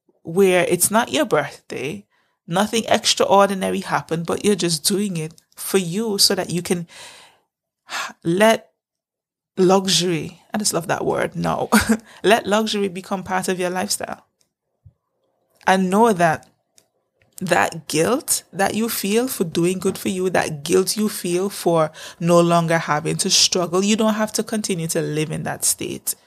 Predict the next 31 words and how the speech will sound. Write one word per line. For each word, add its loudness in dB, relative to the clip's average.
And 0
to 4
get 2
over 4
the -2
guilt, -4
you -4
have 0
to -4
do 0
more 4
of -2
the 2
things -4
that -2
you're -2
afraid -6
to -4
do -6
and -2
understand 2
that -4
you're 0
worth 0
every -4
aspect -6
of -2
it. -10
You're 2
worth 2
every 2